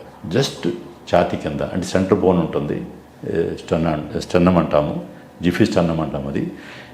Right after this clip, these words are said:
ఈవెన్ అప్పర్ అబ్డమెన్లో ఇబ్బంది వచ్చినా కూడా ఏమవుతుందంటే ఒక్కోసారి హార్ట్ సప్లైస్ నాళాలు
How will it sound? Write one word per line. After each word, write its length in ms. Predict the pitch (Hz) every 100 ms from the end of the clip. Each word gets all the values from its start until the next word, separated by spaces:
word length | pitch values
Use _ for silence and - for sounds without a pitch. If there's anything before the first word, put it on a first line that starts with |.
| -
ఈవెన్ 260 | 117 135 147
అప్పర్ 300 | - - 139
అబ్డమెన్లో 560 | 127 127 123 123 123 110
ఇబ్బంది 340 | 95 107 104
వచ్చినా 280 | 101 - 98
కూడా 140 | 95
ఏమవుతుందంటే 380 | 95 95 95 98
ఒక్కోసారి 760 | 107 117 110 110 87 85 117 - - - - -
హార్ట్ 280 | 110 139 -
సప్లైస్ 460 | 120 - 123 -
నాళాలు 680 | 92 90 107 107 - -